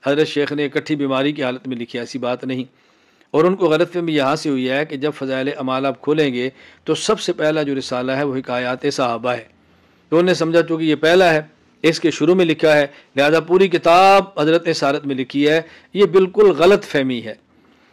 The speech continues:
हज़रत ने जो रसाइल लिखे आप उनके सनवार मुलाहजा फरमाएँ। नंबर एक फ़ज़ाइल कुरान ज़िलहज तेरह सौ अड़तालीस हिजरी, नंबर दो फ़ज़ाइल रमज़ान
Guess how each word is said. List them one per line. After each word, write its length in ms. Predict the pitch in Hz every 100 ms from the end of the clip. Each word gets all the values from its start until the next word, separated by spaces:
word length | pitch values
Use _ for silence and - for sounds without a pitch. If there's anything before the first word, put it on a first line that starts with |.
| -
हज़रत 280 | 139 165 170
ने 60 |
जो 160 | 160 160
रसाइल 300 | 147 143 156
लिखे 220 | 156 151 143
आप 140 | 139
उनके 200 | 139 139 127
सनवार 420 | - 170 151 135
मुलाहजा 340 | 131 123 127
फरमाएँ। 400 | 123 131 131 143 151 _ _ _ _ -
नंबर 300 | 139 151 165
एक 120 | 170
फ़ज़ाइल 420 | 160 143 143 147 151
कुरान 480 | 147 139 139 135 - _ _
ज़िलहज 720 | 123 135 131 - 151 160 - - _ _ _ _ -
तेरह 240 | 139 147
सौ 160 | 143 156
अड़तालीस 760 | - 143 - 143 135 143 151 -
हिजरी, 280 | 117 117 104 _ _ _ _ _ _ _ _ -
नंबर 300 | 131 131 127
दो 260 | 135 123 -
फ़ज़ाइल 360 | 135 143 147
रमज़ान 480 | 147 139 123 131 127